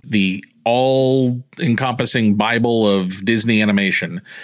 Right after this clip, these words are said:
And there's a sequence they break down in there where Pinocchio is marching through the town behind the two, uh, shady animal friends of his. It's a, like, a long shot from above, and you see the whole city street, and they walk down one street, and they go around a corner, and they come down another, and the camera moves.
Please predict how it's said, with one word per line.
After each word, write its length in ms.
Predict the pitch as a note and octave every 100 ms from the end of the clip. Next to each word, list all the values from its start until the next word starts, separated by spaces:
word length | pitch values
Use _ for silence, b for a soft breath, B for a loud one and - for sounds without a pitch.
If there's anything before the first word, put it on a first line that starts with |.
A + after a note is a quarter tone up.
| B B B
And 160 | B2 A#2
there's 160 | C3+ C3+
a 40 |
sequence 440 | - F3+ E3 C3+
they 100 | C3+
break 240 | A2 A#2 -
down 220 | E3 F#3+
in 100 | A#2
there 180 | G#2+ A2
where 500 | B2 B2+ A#2 A#2 A2+ -
Pinocchio 540 | D3+ E3 F3 D#3 C#3+
is 180 | B2+ G#2+
marching 560 | A#2+ C3 D#3+ E3+ F3 D#3
through 160 | D#3+
the 80 | C#3
town 380 | - C3 A#2+ G#2+
behind 280 | G#2+ A2+ G#2+
the 60 |
two, 460 | G2 C3+ A#2+ A#2 A2+
uh, 300 | G#2 G2 G2 B B B
shady 560 | - - C3+ B2+ A2+ A#2
animal 400 | A2+ A2+ G2+ F#2
friends 360 | - G2+ F#2 F#2+
of 60 |
his. 320 | G#2 F#2+ - B B B B
It's 240 | - C#3 D3
a, 60 |
like, 160 | B2 A#2
a 80 | A2
long 340 | A2+ E3 F#3
shot 320 | F3+ D#3+ D#3+
from 80 | E3
above, 400 | D3 B2+ A2 G#2+
and 80 | A2
you 60 | G2+
see 160 | E3+
the 100 | E3
whole 240 | B2 E3+ F3
city 300 | - D#3 D3+
street, 400 | - C3 B2 C3+
and 40 |
they 100 | G#2
walk 300 | G#2+ D#3 -
down 220 | D3+ B2
one 220 | A#2+ D3
street, 240 | D3 - C3+
and 100 | A#2
they 60 |
go 100 | A#2
around 160 | D3+ C3+
a 60 | G2+
corner, 360 | - D#3 D3+
and 80 | B2+
they 80 | A2+
come 160 | D#3
down 140 | C#3+ C3+
another, 380 | A#2+ C3 C3+ B2
and 100 | G#2
the 60 |
camera 400 | - D#3 D3+ C#3
moves. 500 | C3 C#3 C#3 C3 -